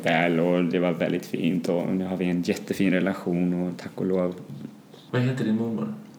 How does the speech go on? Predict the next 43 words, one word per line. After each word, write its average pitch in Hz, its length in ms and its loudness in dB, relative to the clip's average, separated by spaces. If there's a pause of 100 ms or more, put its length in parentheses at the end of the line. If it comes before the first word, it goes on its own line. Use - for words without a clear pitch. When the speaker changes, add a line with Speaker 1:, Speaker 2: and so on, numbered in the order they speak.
(160)
Speaker 1:
Hon 90 180 -4
heter 90 400 -2
Jaddi. 95 440 -2
Eller 104 220 6
gud, 101 340 6
Ngodai, 107 480 10
men 101 120 10
jag 98 140 8
kallar 95 180 4
henne 90 140 4
för 85 180 0
Jaddi. 98 200 -4 (220)
Ngodai 110 400 10
betyder, 95 680 4 (180)
det 101 140 8
är 98 40 8
en 98 80 6
sorts - 580 -2
svamp. - 520 0 (520)
Speaker 2:
Aha. - 260 0
Speaker 1:
Och, 85 280 0
eh, - 720 -8
amaringa, 92 460 4 (120)
så - 220 -10 (100)
en, 87 140 -2
Etiop-, 95 480 -6
en 92 140 0
av 87 120 0
Etiopiens 85 480 -4
som 85 240 0
väldigt 90 400 2
många 87 200 0
språk. - 340 -6 (680)
Jag 92 100 -4
vet 92 120 -2
inte, 92 240 -2
dock - 200 -8
inte 95 160 0
vilken - 240 -2
svamp - 380 2
det 117 80 2
är, 101 40 2
men 95 140 2